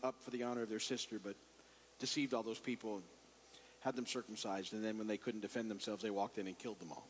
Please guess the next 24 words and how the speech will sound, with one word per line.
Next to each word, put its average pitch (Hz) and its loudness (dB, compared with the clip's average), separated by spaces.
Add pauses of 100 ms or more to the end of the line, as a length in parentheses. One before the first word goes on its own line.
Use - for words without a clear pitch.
(140)
So, 101 0 (960)
um, 92 -4 (220)
that 131 4
was 127 0
sort 120 2
of 113 0 (300)
that 123 4 (880)
falling 123 4
out 110 2
now, 113 2
and 107 -2
they're, 107 4 (160)
they're 110 2
being 117 2
sort 110 -2
of 104 -2 (400)
replaced. 110 -2 (440)
So, 147 4 (1800)
and 170 4
he 170 6
gives 226 6
them 233 6
this 170 4
blessing, 123 2